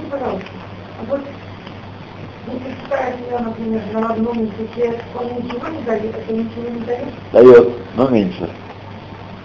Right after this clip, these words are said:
Speaker 1: Если, например, вот я, ну, читаю по складам, если я прочту неправильно, я что-нибудь испорчу, ну, там есть, э, вот это
Speaker 2: Нет, если читать по-русски, то ничего не испортите. На иврите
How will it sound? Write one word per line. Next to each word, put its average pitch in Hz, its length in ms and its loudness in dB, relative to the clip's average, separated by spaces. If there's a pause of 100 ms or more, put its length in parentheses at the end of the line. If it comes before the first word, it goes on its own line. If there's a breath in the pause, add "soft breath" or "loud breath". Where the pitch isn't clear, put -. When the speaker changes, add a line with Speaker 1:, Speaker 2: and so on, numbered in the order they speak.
(420)
Speaker 1:
Если, 302 180 0
например, 262 640 -2
вот 247 120 2 (280)
я, 247 260 2 (240)
ну, 226 200 -6 (340)
читаю 247 240 0
по 240 120 -4 (100)
складам, 254 480 -2 (220)
если 240 280 -2
я 226 100 0
прочту 226 420 -4
неправильно, 233 520 -2
я 226 120 -2
что-нибудь 226 380 -4 (500)
испорчу, 330 640 -8 (1300)
ну, 320 220 -2
там 285 260 0 (760)
есть, 285 280 -2
э, 254 460 0
вот 254 140 -4
это 226 680 -2 (340)
Speaker 2:
Нет, 151 140 8
если 131 200 4
читать 151 240 10
по-русски, 156 640 10 (180)
то 135 80 0
ничего 139 180 0
не 120 60 -2
испортите. 92 460 0
На 117 180 2
иврите 160 600 8